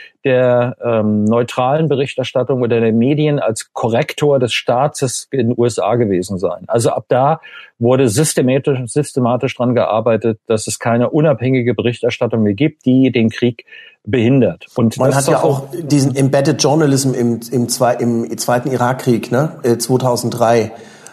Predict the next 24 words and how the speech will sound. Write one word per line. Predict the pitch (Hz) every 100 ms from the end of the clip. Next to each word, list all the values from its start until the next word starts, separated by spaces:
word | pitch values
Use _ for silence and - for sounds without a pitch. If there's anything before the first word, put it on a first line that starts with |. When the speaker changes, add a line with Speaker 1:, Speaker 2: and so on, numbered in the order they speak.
| -
Speaker 2:
Das | 120 -
waren, | 123 123
da | 120
war | 131
ja, | 131
die, | 117 107
waren | 120 123
die |
Medien | 113 135 135 123
voll | 135 151
von | 135
irgendwelchen | 120 131 131 120 127
militärischen | 120 120 131 143 139 131 131 127 127
Experten, | 107 107 - 131 135 156 139 135
die | 131 123
dann | 127 123
irgendwie | 117 120 123 117
ihren | 113
Senf | 113 139 143
dazu | 139 143
gegeben | 127 123 143 127
haben | 127 123
und | 117 123
diese, | 127 123 123 120 117